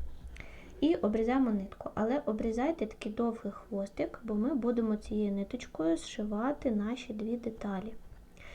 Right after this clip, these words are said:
Коли ви вже відрізали, просто протягуємо наш хвостик через ось цю петлю. Продягнули і затягнули. Все, готово. Тепер ми будемо прикрашати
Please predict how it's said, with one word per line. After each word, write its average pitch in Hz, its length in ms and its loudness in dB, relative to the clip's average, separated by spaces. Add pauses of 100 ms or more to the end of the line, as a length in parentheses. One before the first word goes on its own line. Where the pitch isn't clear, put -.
(220)
Коли 285 280 8
ви 240 140 8
вже 226 220 2
відрізали, 214 720 -2 (440)
просто 403 340 2
протягуємо 226 680 2
наш 208 240 0
хвостик - 600 -4
через 349 380 -4
ось 220 160 -4
цю 294 260 -2 (380)
петлю. 208 580 -2 (480)
Продягнули 285 960 0 (160)
і 330 180 2 (580)
затягнули. 214 1080 -2 (180)
Все, - 260 -2
готово. 208 540 0 (500)
Тепер 285 300 2
ми 349 100 6
будемо 262 420 6
прикрашати 233 920 -4